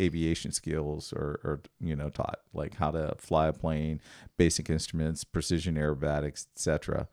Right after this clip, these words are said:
And then after that, you get a choice to choose what, what, you know, your, your platform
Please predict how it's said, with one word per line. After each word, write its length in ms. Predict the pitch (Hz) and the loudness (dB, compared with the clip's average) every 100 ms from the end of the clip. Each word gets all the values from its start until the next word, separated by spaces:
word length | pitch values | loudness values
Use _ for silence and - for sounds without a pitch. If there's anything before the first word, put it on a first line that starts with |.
| - - - - | -12 -20 -20 -6
And 140 | - 85 | 0 4
then 180 | 92 92 | 6 6
after 300 | 92 - 85 | 4 4 2
that, 400 | 90 90 90 - | 2 2 0 -2
you 200 | 90 87 | 0 2
get 140 | 90 | 4
a 80 | 85 | 2
choice 440 | - - 85 82 - | 0 0 0 0 -2
to 340 | - 85 80 | 2 2 2
choose 760 | - - 82 82 82 80 78 - | -2 -2 0 0 -2 -6 -8 -4
what, 240 | 85 - _ - - _ _ | -2 -2 _ -20 -20 _ _
what, 180 | 87 87 _ - | -2 -2 _ -4
you 140 | 98 | -2
know, 120 | 76 82 | 0 -2
your, 360 | 78 76 73 - - - _ - | 0 0 -2 -4 -16 -20 _ -4
your 160 | 80 | -2
platform 680 | 73 - 87 - - 76 69 | 0 4 4 2 -2 -2 -2